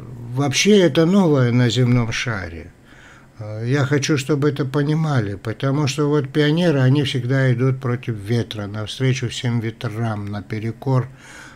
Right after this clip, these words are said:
штампам, стереотипам. Э, потому что вот я щас смотрю, вот, э, эти дни как раз такие выборы были, и смотрю, э, что вот, э,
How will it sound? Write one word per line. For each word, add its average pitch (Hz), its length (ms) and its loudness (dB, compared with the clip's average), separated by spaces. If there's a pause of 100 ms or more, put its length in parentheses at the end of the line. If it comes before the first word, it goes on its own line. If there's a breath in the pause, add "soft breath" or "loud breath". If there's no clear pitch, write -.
штампам, 131 840 4
стереотипам. 131 1120 0 (640 loud breath)
Э, 113 400 -2
потому 175 400 0
что 170 180 2
вот 165 160 4
я 160 140 4
щас 135 280 2
смотрю, 151 460 2
вот, 131 300 2
э, 117 140 -2 (1120 loud breath)
эти 139 260 4
дни 135 180 6
как 131 240 2
раз 127 220 2
такие 131 360 4
выборы 160 440 2
были, 139 440 0 (1200 soft breath)
и 123 120 0
смотрю, 143 720 0
э, 127 560 -6
что 117 360 -4
вот, 117 220 -4 (100)
э, 117 120 -4